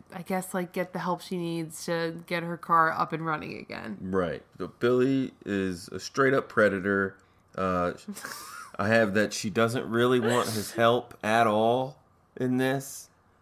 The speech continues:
Speaker 2: It's weird.
Speaker 1: But she does take it, and they have a little ride, and they're driving down the street. They do get to a service station, and then when it's time to pay up, she goes into her purse, and she's looking through her wallet, and she says,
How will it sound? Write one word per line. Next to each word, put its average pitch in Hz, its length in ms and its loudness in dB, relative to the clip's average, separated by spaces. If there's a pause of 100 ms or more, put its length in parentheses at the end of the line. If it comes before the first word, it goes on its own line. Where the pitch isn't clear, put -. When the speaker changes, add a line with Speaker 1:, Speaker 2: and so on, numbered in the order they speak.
(400)
Speaker 2:
It's 104 200 -8
weird. 82 440 -6
Speaker 1:
But 381 320 6
she 349 280 2
does 320 320 6
take 240 320 0
it, 220 200 4
and 202 160 0
they 214 60 2
have 233 220 4
a - 20 -6
little 269 220 2
ride, 208 520 8
and 208 80 2
they're 202 100 2
driving 208 340 2
down 220 140 2
the 226 80 0
street. 196 600 -2 (300)
They 226 120 2
do 208 300 0
get 233 260 0
to 262 140 0
a 254 80 2
service 190 480 0
station, 185 680 0 (220)
and 208 160 4
then 214 100 6
when 208 140 4
it's - 120 -12
time 254 260 2
to 233 80 2
pay 208 260 0
up, 190 260 8
she 196 420 0
goes 175 500 0
into 208 220 -2
her 196 160 2
purse, 196 420 4
and 214 120 0
she's - 200 -10
looking 196 260 0
through 190 140 0
her 180 140 4
wallet, 175 500 8
and 208 100 -4
she 202 240 -2
says, 185 420 2